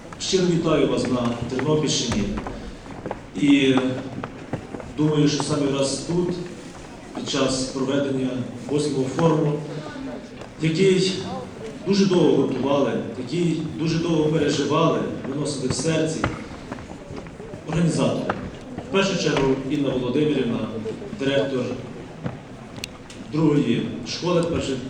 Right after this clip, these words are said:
е, ліцею, наскільки я розумію, та правового. І ми бачимо, що саме такі ентузіасти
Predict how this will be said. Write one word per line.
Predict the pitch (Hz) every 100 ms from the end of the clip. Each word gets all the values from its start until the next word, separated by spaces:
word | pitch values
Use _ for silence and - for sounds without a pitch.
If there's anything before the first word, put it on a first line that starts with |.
| -
е, | 131 120 120 117
ліцею, | 123 165 165 151
наскільки | 139 - 143
я | 139
розумію, | 127 131 131 120 127
та | 151 151 - - - -
правового. | 143 143 131 127 104 101 104 - - - - -
І | 185 180 170 160 160 - 170
ми |
бачимо, | 208 220 214 175
що | 165 165
саме | 190 180 165 160 - - - - - - - - - - - - - - -
такі | 165 226 220
ентузіасти | 208 165 151 143 139 - 143